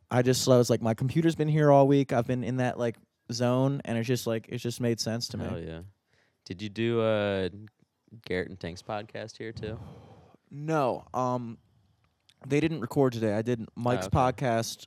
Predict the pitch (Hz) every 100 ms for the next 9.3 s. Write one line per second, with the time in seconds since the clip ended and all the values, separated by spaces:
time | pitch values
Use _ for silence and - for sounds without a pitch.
0 | - - 113 135 131 117 104 113 - 117
1 | 113 120 120 110 98 - 139 139 131 139
2 | - 143 135 110 104 120 113 151 165 175
3 | 98 90 110 110 120 - 113 107 98 87
4 | 87 87 87 90 - _ _ - 95 92
5 | 87 117 147 123 120 117 117 135 123 -
6 | - 120 117 110 107 113 113 131 143 _
7 | - - 107 101 92 92 90 90 - 101
8 | - - 90 90 - 107 107 110 123 151
9 | 151 - 104